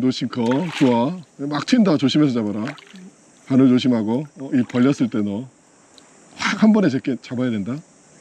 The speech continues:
엄지를 넣어야 돼, 엄지. 한 번 더 감고, 한 번 더 감아야 보니-, 어. 그렇지. 살짝 들면서 조심해서 한 번에 넣어야 된다, 한 번에.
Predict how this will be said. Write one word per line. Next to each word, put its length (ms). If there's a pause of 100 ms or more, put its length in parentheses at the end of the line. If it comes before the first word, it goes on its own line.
(800)
엄지를 400
넣어야 200
돼, 100
엄지. 420 (1400)
한 140
번 100
더 80
감고, 460 (600)
한 100
번 100
더 80
감아야 320 (280)
보니-, 180 (120)
어. 240 (720)
그렇지. 340 (120)
살짝 360
들면서 540 (1080)
조심해서 480
한 180
번에 180
넣어야 180
된다, 220
한 120
번에. 260